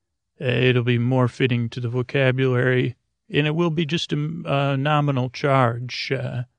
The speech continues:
i-, in addition to the upgrade to the platinum package. So there you are, connected,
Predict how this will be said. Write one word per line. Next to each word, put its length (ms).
i-, 40
in 480
addition 420
to 180
the 140
upgrade 460
to 80
the 80
platinum 520
package. 800
So 300
there 360
you 320
are, 680
connected, 920